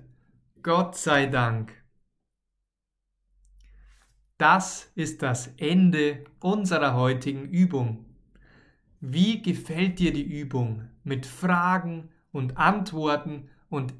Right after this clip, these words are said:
interaktiven Dialogen zu lernen?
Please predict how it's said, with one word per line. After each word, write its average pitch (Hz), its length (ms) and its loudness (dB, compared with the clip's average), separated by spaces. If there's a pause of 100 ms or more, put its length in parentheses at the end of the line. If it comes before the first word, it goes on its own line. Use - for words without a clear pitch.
interaktiven 185 1200 0
Dialogen 131 680 0
zu 147 180 -6
lernen? 151 640 -2